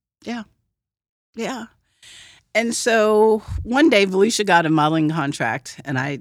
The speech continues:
and I was like, in Sh-, Reinhard Modeling Agency, which was a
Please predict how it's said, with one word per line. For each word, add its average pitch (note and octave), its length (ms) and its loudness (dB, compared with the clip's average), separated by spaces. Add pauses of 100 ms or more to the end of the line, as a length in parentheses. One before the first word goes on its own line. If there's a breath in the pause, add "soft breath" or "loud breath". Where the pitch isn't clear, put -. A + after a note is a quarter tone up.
and C3+ 140 -6
I C3+ 120 -6
was C3 240 -12
like, A2 120 -10
in C3+ 140 -6
Sh-, - 180 -10
Reinhard C#3+ 560 -4
Modeling B2+ 340 -6
Agency, A#2+ 560 -10
which C3 180 -18
was B2+ 120 -16
a B2 80 -16